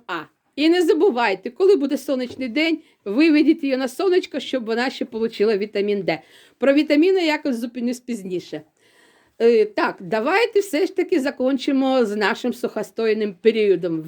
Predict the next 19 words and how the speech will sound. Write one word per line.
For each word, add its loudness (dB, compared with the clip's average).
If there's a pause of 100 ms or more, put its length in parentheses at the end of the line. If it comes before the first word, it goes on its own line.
(140)
Ой, 0
тут 0
години 0
біжуть, -2
біжуть, 0
біжуть. -2 (920)
Е, 2 (320)
нам 2
вісім 4
місяців -4
тільності. -4 (1400)
Отут, 4
любі 0
мої 0
друзі, 0
забуваємо, -2 (680)
е, 2
про, 0 (840)
так, -6